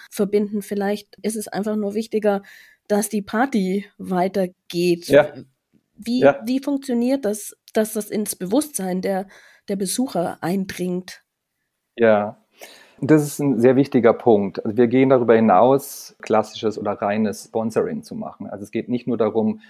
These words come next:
Speaker 2: ich habe da mein Logo an der Bühne kleben und das ist es, oder ich habe die Möglichkeit, eine gewisse Anzahl an Tickets zu verlosen, sondern entscheidend ist, und dahin shiften wir auch zunehmend unser Augenmerk und unser Investment ist,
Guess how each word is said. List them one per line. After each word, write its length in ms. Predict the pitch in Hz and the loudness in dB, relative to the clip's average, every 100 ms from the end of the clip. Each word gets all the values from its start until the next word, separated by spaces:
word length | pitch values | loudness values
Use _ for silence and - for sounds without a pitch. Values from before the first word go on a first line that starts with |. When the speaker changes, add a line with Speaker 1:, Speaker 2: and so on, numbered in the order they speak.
| - | -18
Speaker 2:
ich 160 | - | -10
habe 80 | 120 | -6
da 100 | 110 | -4
mein 180 | 101 104 | -2 -4
Logo 400 | 101 107 127 117 | -6 -6 -2 0
an 100 | 85 | -2
der 80 | 98 | -4
Bühne 360 | 95 117 139 110 | -6 -4 -4 -4
kleben 580 | - 104 104 120 143 - _ _ _ | -6 -4 -4 -4 -8 -12 _ _ _
und 100 | 107 | -4
das 200 | 107 95 | -2 0
ist 220 | 120 143 104 | 0 0 2
es, 320 | 120 139 - | 0 -2 -4
oder 220 | 110 107 | 0 0
ich 140 | - | 0
habe 100 | 110 | -4
die 100 | 110 | -2
Möglichkeit, 800 | 107 107 98 - 107 104 101 - - | -4 -4 -8 -8 -4 -4 -6 -14 -14
eine 100 | 101 | -10
gewisse 320 | 104 107 101 | -8 -8 -6
Anzahl 420 | 110 110 110 101 | -6 0 2 2
an 520 | - 107 101 98 98 - | 0 -4 -4 -6 -10 -4
Tickets 400 | 131 123 - - | -2 -2 -4 -8
zu 100 | 107 | -10
verlosen, 640 | 101 104 113 131 170 - _ - - - - | -8 -4 -2 -2 -6 -8 _ -20 -20 -20 -12
sondern 380 | - 123 127 127 | 2 6 6 4
entscheidend 540 | 113 - 113 143 151 | 2 4 4 4 4
ist, 340 | 127 143 143 - | 6 6 4 -2
und 140 | 113 | 4
dahin 800 | 113 113 - - _ 117 120 117 | 6 6 2 -8 _ 0 0 0
shiften 400 | - 143 - 120 | 2 0 2 2
wir 100 | 104 | 4
auch 100 | 101 | 2
zunehmend 640 | - 139 139 120 120 120 | -2 -2 2 2 2 0
unser 300 | 107 - - | -2 -8 -4
Augenmerk 540 | 127 143 143 131 123 - | -2 -2 -2 -2 -2 -4
und 100 | 110 | -8
unser 180 | 107 | -8
Investment 520 | 98 104 120 - 117 104 | -8 -2 -2 -2 -4 -4
ist, 180 | - | -6